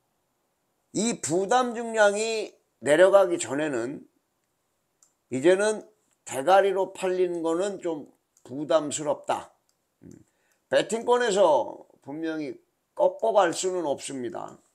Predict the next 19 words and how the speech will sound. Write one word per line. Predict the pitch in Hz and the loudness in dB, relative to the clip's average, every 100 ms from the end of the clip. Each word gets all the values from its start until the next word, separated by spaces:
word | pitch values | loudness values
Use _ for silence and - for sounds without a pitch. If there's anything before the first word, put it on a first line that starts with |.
| _ | _
하지만 | _ 135 156 180 175 - _ _ _ _ _ _ _ _ _ | _ -10 -2 0 -2 -8 _ _ _ _ _ _ _ _ _
놓고 | 104 151 - 226 | -2 -2 2 0
때리는 | 226 233 220 220 208 | 2 -2 -2 -6 -4
거는 | 233 240 | -4 -4
좀 | 208 180 | -4 -4
부담이 | 131 147 143 123 | -8 -2 -2 -2
간다. | 101 90 - - _ _ _ _ _ _ _ _ _ _ _ _ - - _ _ - | -10 -16 -20 -20 _ _ _ _ _ _ _ _ _ _ _ _ -20 -20 _ _ 6
딱 | 202 220 - | 8 8 6
찬스에 | - 196 185 - 208 214 | -2 0 -2 -4 -2 -2
맞춰가지고, | 175 143 - 170 156 120 120 143 110 87 - _ _ _ _ _ _ _ _ _ _ - | -2 -4 0 2 2 0 0 0 -2 -8 -18 _ _ _ _ _ _ _ _ _ _ -10
에, | 50 50 50 50 50 50 50 - _ _ _ _ _ _ _ | -8 -6 -6 -8 -8 -10 -12 -16 _ _ _ _ _ _ _
요거 | 131 175 247 | 6 12 12
좀 | 240 226 196 - | 12 8 2 -10
안 | - 165 202 | -2 0 0
팔리고 | - 254 254 247 226 233 | 2 2 2 -2 0 0
덜 | - 185 208 | 2 0 0
팔리고 | - 240 233 202 190 | 0 0 0 0 2
합니다. | 202 214 185 131 156 - _ | 2 0 4 4 2 -6 _
아, | - 58 55 55 50 50 | -20 -14 -12 -12 -12 -14